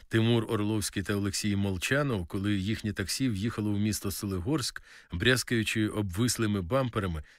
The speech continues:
як шлюбними жерстянками, і зупинилося біля першого блокпосту, прямо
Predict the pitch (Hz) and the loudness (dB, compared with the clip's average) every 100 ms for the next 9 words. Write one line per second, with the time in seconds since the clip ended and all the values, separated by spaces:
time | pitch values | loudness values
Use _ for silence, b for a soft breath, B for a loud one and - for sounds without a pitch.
0 | - 104 120 - 127 110 113 113 101 123 | 0 2 4 2 2 2 2 4 2 0
1 | 120 - 87 78 78 64 - _ _ _ | -2 -4 -4 -4 -8 -10 -14 _ _ _
2 | - 95 98 101 - 113 156 143 123 127 | -6 -2 0 0 0 0 2 2 2 2
3 | 113 107 - 110 - 120 101 117 113 - | 2 2 2 0 0 -2 0 -2 -4 -6
4 | 80 - 71 90 113 123 | -8 -8 -10 -2 0 0